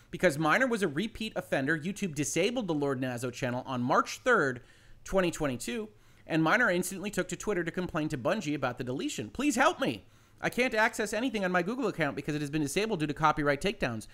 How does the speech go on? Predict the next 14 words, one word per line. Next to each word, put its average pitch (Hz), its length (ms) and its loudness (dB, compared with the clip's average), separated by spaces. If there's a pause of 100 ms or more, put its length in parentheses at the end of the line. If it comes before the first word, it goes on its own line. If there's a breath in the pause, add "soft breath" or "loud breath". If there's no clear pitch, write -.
(280 loud breath)
Please 262 240 4
retract 202 400 2
the 170 60 -6
takedowns 175 540 0
and 151 120 -2
I 147 80 4
will 143 140 0
delete 139 440 -4
everything 202 520 0
that 185 100 0
infringes 160 500 -2
on 127 240 -4
your 117 100 -4
copyright." 107 600 -6